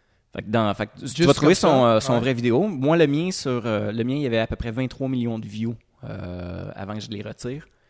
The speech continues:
Speaker 2: Tu les as retirés ?
Speaker 1: Ouais.
Speaker 2: Pourquoi ?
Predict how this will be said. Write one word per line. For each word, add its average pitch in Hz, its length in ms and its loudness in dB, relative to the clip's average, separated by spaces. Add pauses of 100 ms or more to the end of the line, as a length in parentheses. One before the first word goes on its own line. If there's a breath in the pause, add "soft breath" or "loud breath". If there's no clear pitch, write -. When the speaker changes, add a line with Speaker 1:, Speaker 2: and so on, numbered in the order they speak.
(640)
Speaker 2:
Tu - 160 0
les 214 200 6
as 190 60 4
retirés ? 185 440 0 (160)
Speaker 1:
Ouais. 123 140 -2 (340)
Speaker 2:
Pourquoi ? 175 320 4